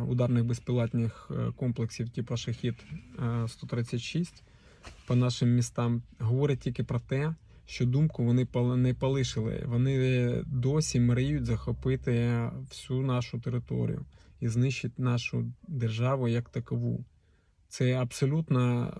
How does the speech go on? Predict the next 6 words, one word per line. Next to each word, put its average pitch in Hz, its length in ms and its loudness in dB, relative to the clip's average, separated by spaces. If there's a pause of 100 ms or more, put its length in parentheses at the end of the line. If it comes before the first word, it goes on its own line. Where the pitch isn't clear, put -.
ну, 131 260 2
дегенеративна, 127 800 2
по 123 140 -6
суті, 131 600 -2 (440)
збіговиська. 120 1040 2 (360)
А, - 600 -6